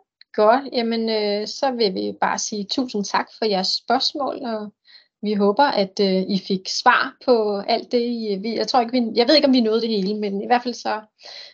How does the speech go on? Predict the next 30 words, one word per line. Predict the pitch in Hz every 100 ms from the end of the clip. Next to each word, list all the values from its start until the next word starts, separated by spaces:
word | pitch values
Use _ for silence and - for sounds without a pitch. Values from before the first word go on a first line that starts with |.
| _ _ _ -
forsøgte | 226 208 196
vi. | 226
Men, | 214 233 233 226
øh, | 220 214 214 214 208
vi | 254
vil | 226 220 208 -
slutte | - 240 233
af | - 311 -
og, | 262 226 208 190 185
øh, | 185 190 185
og | -
sige | - 208 196
tusind | - 285 - 247
tak, | 214 220
fordi | - 247 226
I | 226
deltog, | 247 311 - - - _ 254
øh, | 247 240
i | 240 254
dag | 262
i | 262 240 226
webinaret. | 226 233 240 262 285 - - - - - _
Vi | 247
sender | - 254 247 -
et, | 214 226
øh, | -
evalueringsskema | 226 220 247 277 277 - 269 247 247 -
ud | 285
til | - - 254
jer | 262